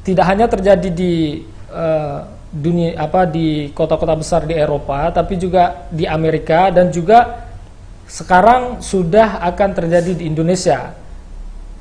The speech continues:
Demikian kita ketahui dari yang disampaikan oleh, eh, Kementerian Keuangan. Dan bahkan mereka sudah diperingatkan oleh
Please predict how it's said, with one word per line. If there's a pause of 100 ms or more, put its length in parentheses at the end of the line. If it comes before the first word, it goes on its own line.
(140)
Demikian
kita
ketahui
dari
yang
disampaikan
oleh,
eh,
Kementerian
Keuangan. (400)
Dan
bahkan
mereka
sudah
diperingatkan
oleh